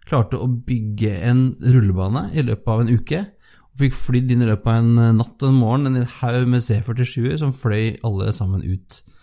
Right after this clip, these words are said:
eh, trygt og tilbake igjen til Italia.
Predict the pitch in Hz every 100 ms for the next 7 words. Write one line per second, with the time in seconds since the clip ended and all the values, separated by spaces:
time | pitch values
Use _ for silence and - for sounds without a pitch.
0 | - _ _ - 98 98 95 95 95 95
1 | 95 92 85 - - 113 - - - 101
2 | 127 104 - 95 98 92 58 71